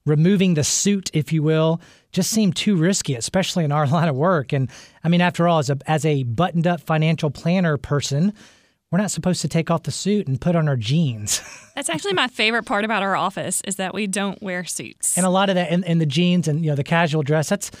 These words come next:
Speaker 1: that's symbolic of a lot of things, of just saying, "Hey, we don't have to meet a certain appearance. We're gonna be ourselves." And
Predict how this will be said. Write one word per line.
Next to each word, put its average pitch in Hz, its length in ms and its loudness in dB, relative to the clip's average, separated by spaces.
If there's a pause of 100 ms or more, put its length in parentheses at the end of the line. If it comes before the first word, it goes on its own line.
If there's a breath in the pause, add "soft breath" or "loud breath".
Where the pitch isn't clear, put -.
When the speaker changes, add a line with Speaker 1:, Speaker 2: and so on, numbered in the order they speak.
(140 loud breath)
Speaker 1:
that's 190 160 -2
symbolic 185 520 2
of 147 80 0
a 147 40 -2
lot 151 200 0
of 143 80 -2
things, 170 320 0
of 135 100 -2
just 147 200 -2
saying, 156 220 0
"Hey, 156 340 2 (380 loud breath)
we 170 100 2
don't 190 200 0
have 170 280 0
to 143 260 0 (300 soft breath)
meet 165 220 0
a 143 100 -2
certain 156 320 -4
appearance. 131 460 -2
We're 151 80 -2
gonna 175 160 0
be 170 100 2
ourselves." 151 680 0
And 139 320 -2